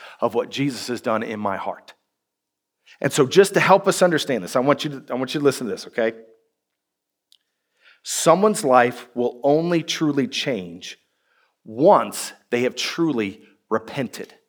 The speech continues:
I'm gonna read that again, I'm gonna move on. Someone's life will only truly change once they have truly repented. Now, listen. And someone will only truly repent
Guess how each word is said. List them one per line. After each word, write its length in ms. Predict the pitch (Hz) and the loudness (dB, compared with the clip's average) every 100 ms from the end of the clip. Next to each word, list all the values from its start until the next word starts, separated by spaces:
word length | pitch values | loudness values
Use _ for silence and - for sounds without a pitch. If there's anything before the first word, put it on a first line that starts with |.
| _ _ _ _ _ _ _ - | _ _ _ _ _ _ _ -14
I'm 80 | 107 | -6
gonna 120 | 110 | 0
read 220 | 120 143 | 2 6
that 160 | 165 165 | 6 6
again, 320 | 151 160 110 | 4 4 4
I'm 80 | 110 | 0
gonna 140 | 120 | 0
move 140 | 135 127 | 0 0
on. 160 | 87 - - _ | -2 -8 -20 _
Someone's 720 | - - 151 160 214 220 185 | -10 0 4 6 4 2 2
life 520 | 156 135 104 107 - _ _ _ | 4 4 2 -6 -16 _ _ _
will 240 | 123 131 - | 2 2 2
only 420 | 147 160 185 196 | 2 2 2 -2
truly 520 | 196 - 175 165 165 156 | -2 -4 0 2 0 -2
change 680 | - 160 120 82 76 - - _ _ _ | -4 -2 -2 -6 -12 -16 -18 _ _ _
once 640 | 110 120 196 123 104 - - _ _ _ _ | -8 4 4 4 0 -12 -16 _ _ _ _
they 100 | 117 | -2
have 220 | 110 107 - | -2 -4 -6
truly 720 | - - 170 165 113 98 - - _ - | -8 -2 0 2 0 -4 -8 -20 _ -4
repented. 720 | 110 - - 139 - 90 - _ - | -2 -2 -4 -4 -6 -14 -16 _ 0
Now, 180 | 127 90 | 0 4
listen. 320 | 143 - - - _ _ _ _ _ _ - - _ | 2 2 -6 -18 _ _ _ _ _ _ -20 -20 _
And 160 | 143 127 | -2 -2
someone 720 | - - 170 175 180 151 135 | -2 2 6 6 6 4 4
will 220 | 127 - | 0 0
only 500 | 160 180 226 196 131 | 4 6 6 4 -2
truly 600 | 107 - - 180 165 143 | -4 -8 -2 2 2 2
repent 880 | 113 104 - - - 233 120 - - | 2 -2 -4 -14 0 0 0 -10 -18